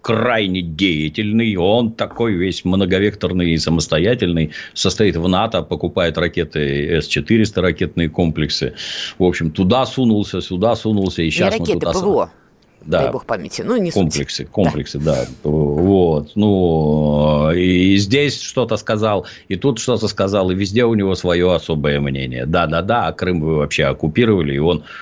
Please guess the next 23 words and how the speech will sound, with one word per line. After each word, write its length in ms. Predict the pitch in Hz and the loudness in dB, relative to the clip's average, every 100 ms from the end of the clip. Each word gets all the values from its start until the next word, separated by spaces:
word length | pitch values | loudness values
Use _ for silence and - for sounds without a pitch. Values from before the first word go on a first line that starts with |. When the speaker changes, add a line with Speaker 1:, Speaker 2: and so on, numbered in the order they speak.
| - - | -16 -8
Speaker 1:
украинский. 600 | 71 78 64 57 - 55 | -2 0 0 -4 -10 -2
Ну, 400 | 85 120 104 78 | 0 2 2 0
на 140 | 78 | -2
здоровье 680 | 80 78 80 87 90 80 76 | 0 -2 0 0 0 0 0
можешь 440 | 76 90 92 78 | 2 0 0 -4
иметь 300 | 67 71 78 | -4 -2 -2
такое 440 | - - 73 78 69 | -4 -2 0 2 2
мнение. 580 | 69 78 78 78 76 - - - - | 2 2 2 2 0 -6 -14 -10 -2
Тут 440 | 120 113 - - | -2 -2 -14 -8
вопрос, 480 | 80 78 104 101 - | -2 0 0 -2 -4
на 100 | 85 | -2
мой 260 | 87 101 101 | 2 2 2
взгляд, 320 | 87 90 87 78 | 0 0 -2 -4
в 180 | 82 80 | -10 -4
другом. 440 | 98 98 69 60 - | -2 0 -2 -4 -6
А 300 | 85 71 69 - | -2 -2 -2 -4
мнение 560 | 87 95 90 82 80 107 | -2 0 0 2 0 0
Эрдогана 640 | 90 82 90 87 76 76 | -2 0 0 0 0 -2
на 300 | 76 80 73 | -2 0 -2
состояние 680 | - 80 82 78 76 73 76 | -4 -6 -2 0 2 0 0
Крыма 360 | 90 82 76 | -2 0 -2
как-то 340 | 76 78 - 78 | -2 -4 -4 -4
влияет? 600 | 78 82 98 160 104 | -2 0 0 0 -2